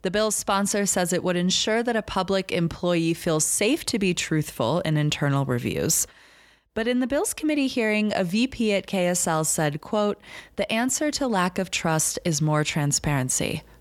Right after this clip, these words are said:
not less," end quote. And I agree with her. I think that without transparency, there can be no accountability.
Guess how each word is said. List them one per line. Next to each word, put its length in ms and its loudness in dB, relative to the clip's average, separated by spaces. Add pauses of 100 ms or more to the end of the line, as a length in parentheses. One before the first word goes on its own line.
(120)
not 340 0
less," 440 -2 (440)
end 240 0
quote. 280 -6 (200)
And 100 0
I 80 2
agree 240 -2
with 160 -2
her. 240 -2 (640)
I 100 2
think 220 0
that 120 0
without 320 0
transparency, 920 2
there 160 2
can 240 2
be 180 2
no 320 2
accountability. 840 0